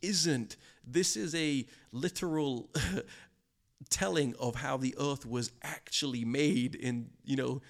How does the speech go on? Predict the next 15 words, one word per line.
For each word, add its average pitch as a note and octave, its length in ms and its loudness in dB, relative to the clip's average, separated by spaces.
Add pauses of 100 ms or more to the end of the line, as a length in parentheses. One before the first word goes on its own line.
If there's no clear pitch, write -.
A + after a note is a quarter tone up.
(280)
however C#3+ 360 4
many C3+ 280 2
days. B2 600 0 (280)
But C#3+ 200 -4
this G#3 220 2
is, A#2+ 540 -4 (340)
very F3 220 4
much G3 260 0
like F3 160 0
the D#3 120 0
other F3+ 180 0
wisdom F3+ 320 0
traditions, B2 500 -2 (180)
this G3 340 2
is A3 280 0